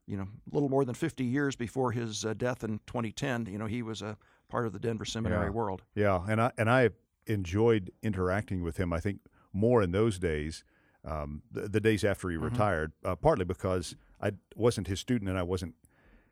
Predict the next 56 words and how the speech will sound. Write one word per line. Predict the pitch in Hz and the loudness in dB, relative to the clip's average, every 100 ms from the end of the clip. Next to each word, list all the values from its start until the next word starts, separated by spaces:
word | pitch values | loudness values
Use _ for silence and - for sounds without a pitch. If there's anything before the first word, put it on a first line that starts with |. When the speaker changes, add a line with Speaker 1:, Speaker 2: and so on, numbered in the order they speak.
| _ - | _ -2
Speaker 2:
I | |
was | 143 | 4
always | 208 113 | 6 6
intimidated | 101 - 196 107 85 76 | 2 2 2 2 0 -4
by | 82 76 | -4 -4
him, | 78 | -4
I | 76 | -4
think, | 92 90 | -4 -2
but | 104 104 | -2 0
maybe | 110 107 | 2 4
not | 101 117 - | 4 4 2
Speaker 1:
Yeah, | - | 2
Speaker 2:
quite | 165 160 110 | 6 6 6
Speaker 1:
me, | |
Speaker 2:
as | 104 | 4
Speaker 1:
me | 226 | 6
Speaker 2:
much. | - | 8
Speaker 1:
too. | 175 175 - | 8 6 2
Speaker 2:
<laughs> | - | 6
Okay, | 339 302 147 - - | 8 10 8 8 8
okay. | 143 - 117 - - | 6 6 6 2 0
Speaker 1:
<laughs> | - 135 | -2 4
Speaker 2:
He | 156 | 6
was | 139 117 | 6 6
one | 139 131 | 4 4
of, | |
when | 110 113 | 4 4
I | |
was | 98 87 | 2 0
a | |
student, | - 156 90 | 0 0 2
he | 95 | 0
was | 82 - | 0 0
probably | 143 107 95 | 0 2 0
one | 90 101 | 2 0
of | 87 | 0
the | |
most | 87 90 - | 0 -2 -4
excitable | 87 - - 135 139 92 85 | -6 -4 -2 0 0 0 0
people | 98 90 85 | -2 -2 -4
I | 80 | -2
knew. | 92 87 | -2 -2
I | 82 | 0
do | 90 139 | 0 0
remember | 110 104 95 | 2 2 2
a | 82 | 2
moment | 85 104 90 | 0 0 -2
in | 80 | -4
class | 98 101 82 - - - - - - | -4 -2 -2 -4 -10 -18 -20 -20 -14
one | - 87 | -6 -2
day | 82 80 | -2 -2
when | 95 | -4
he | 85 98 | -2 -4
was | 87 | -4
talking | - 110 117 101 85 | -4 -4 -2 -2 -2
about, | 82 87 87 | 0 -2 -2